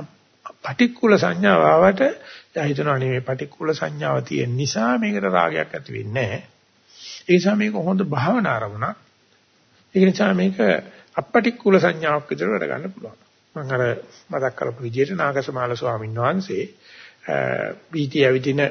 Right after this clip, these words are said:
වීථිය නට නටා ඉන්න වේ-, නාටිකාංගනාවක් දැකලා, අ, මනාප සංඥාවක් තමයි ලෝකයට එන්නේ. අන්තිේ ශාන්ති කිලස් ගැන දන්න නිසා මේ විශාල පිරිසක් අමාරු වැටෙන ගැන කල්පනා කළා. "අම්මෝ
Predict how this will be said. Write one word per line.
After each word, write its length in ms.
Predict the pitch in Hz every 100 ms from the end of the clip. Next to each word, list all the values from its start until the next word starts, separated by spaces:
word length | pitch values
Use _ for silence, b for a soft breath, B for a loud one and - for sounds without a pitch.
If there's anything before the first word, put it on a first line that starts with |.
| -
වීථිය 380 | 151 131 135 131 131
නට 260 | 135 120 143
නටා 280 | 135 135
ඉන්න 200 | 131 139 135
වේ-, 240 | 123 123
නාටිකාංගනාවක් 760 | - 120 127 139 143 139 143 139
දැකලා, 320 | 151 202 285 - B B B B B -
අ, 100 | 55 55 53 50 - _ _ _ _ _ _ -
මනාප 360 | 160 165 208
සංඥාවක් 640 | 214 196 226 190 190 208 -
තමයි 280 | - 202 101
ලෝකයට 400 | 98 95 208 190
එන්නේ. 360 | 208 220 92 - B B B _ _
අන්තිේ 300 | 143 156 151
ශාන්ති 340 | 170 160 156
කිලස් 280 | 151 - -
ගැන 220 | - 101
දන්න 280 | 95 110 160
නිසා 360 | 175 123 - 107 - b b b
මේ 140 | _ 131
විශාල 500 | 127 143 143 185 214
පිරිසක් 420 | 185 151 185 -
අමාරු 340 | 147 147 156
වැටෙන 340 | 147 147 160 160
ගැන 180 | 160 147
කල්පනා 400 | 135 135 147 143
කළා. 260 | - 156
"අම්මෝ 400 | 139 131 135 147